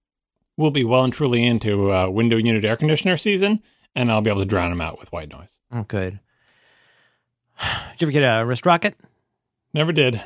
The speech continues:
Speaker 2: Hmm.
Speaker 1: Just, just thinking about it and browsing them is, that's, that's the, uh, the old man equivalent of getting a <laughs> wrist rocket,
Speaker 2: I
Speaker 1: isn't
Speaker 2: know.
Speaker 1: it?
Speaker 2: My,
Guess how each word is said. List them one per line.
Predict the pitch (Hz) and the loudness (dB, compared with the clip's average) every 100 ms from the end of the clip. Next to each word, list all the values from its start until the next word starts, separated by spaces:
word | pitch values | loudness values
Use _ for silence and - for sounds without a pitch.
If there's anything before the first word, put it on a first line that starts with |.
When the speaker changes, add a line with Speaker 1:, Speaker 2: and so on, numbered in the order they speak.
| - 131 | -8 -2
Speaker 2:
Hmm. | 117 98 _ _ _ _ _ _ _ _ _ _ _ _ | -2 -4 _ _ _ _ _ _ _ _ _ _ _ _
Speaker 1:
Just, | 165 - | -2 0
just | 190 - | -2 -2
thinking | 190 175 190 | -2 0 0
about | 170 175 | 0 0
it | 170 | 0
and | 151 | -4
browsing | 143 135 139 120 113 | -2 2 2 0 -2
them | 104 101 | 0 -2
is, | 92 | 2
that's, | 120 - - - | 2 2 -10 -10
that's | 139 - | -10 -4
the, | 135 123 117 | -2 2 2
uh, | 110 110 | 2 0
the | 107 113 | 0 0
old | 117 120 113 | 2 2 2
man | 110 | 0
equivalent | 104 127 101 95 | 0 0 0 0
of | 92 | 0
getting | 98 92 | 0 0
a | 101 | 0
<laughs> | |
wrist | 160 | 2
rocket, | 147 101 98 | 2 2 0
Speaker 2:
I | 170 | 0
Speaker 1:
isn't | 190 | 2
Speaker 2:
know. | 175 165 | 2 2
Speaker 1:
it? | |
Speaker 2:
My, | 185 | 2